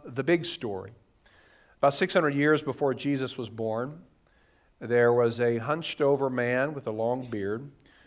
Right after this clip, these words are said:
who lived in a little village in the Middle East, um, in Israel, under the shadow of Mount Tabor. His name was Habakkuk, and you may rem-, recall Habakkuk. We looked at his, uh, book,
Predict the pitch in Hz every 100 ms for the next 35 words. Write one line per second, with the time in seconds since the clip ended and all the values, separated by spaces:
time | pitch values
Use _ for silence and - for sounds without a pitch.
0 | _ 135 127 147 156 143 143 151 170 131
1 | 135 135 131 131 139 131 98 117 - -
2 | _ _ 131 98 101 110 120 _ 127 135
3 | 127 120 110 107 135 - 135 160 151 -
4 | - 175 190 151 123 113 120 110 104 117
5 | 120 - _ _ _ _ 107 120 123 131
6 | - 170 160 107 87 101 _ _ _ _
7 | _ _ 127 113 127 131 139 135 120 113
8 | 113 110 127 113 131 131 101 87 - 98
9 | 101 104 107 110 110 110 - 135 123 110
10 | 117 117 113 120 113 123 120 107 117 110
11 | 107 - 110 104 98 117